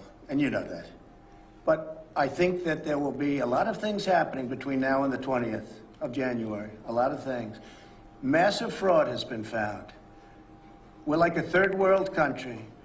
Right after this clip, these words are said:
We're using computer equipment that can be hacked. They talk about glitches. How many glitches did they find? So a glitch, "Oh, gee, we had a glitch, five thousand votes."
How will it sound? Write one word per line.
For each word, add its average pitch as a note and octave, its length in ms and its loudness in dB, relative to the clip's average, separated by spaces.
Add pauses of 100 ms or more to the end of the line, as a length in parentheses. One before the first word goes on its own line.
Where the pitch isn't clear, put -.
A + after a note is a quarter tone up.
(300)
We're F3 240 4 (100)
using F3+ 260 2
computer F3+ 440 4
equipment F3+ 460 2
that D3+ 160 0
can D3 140 0
be C#3 160 2
hacked. F#3 520 2 (440)
They - 100 0
talk E3+ 300 2
about D#3 280 2
glitches. G3+ 440 0
How F3+ 100 4
many G#3 240 2
glitches G3 500 2
did D#3 140 0
they C3+ 120 -2
find? C3 420 0 (260)
So G3+ 340 4
a - 80 6
glitch, G#3+ 380 2
"Oh, A#3 180 6
gee, A3+ 200 0
we G3+ 140 4
had G3 180 6
a F#3 100 2
glitch, F3+ 280 4
five E3+ 260 4
thousand D#3 420 4
votes." C3+ 440 2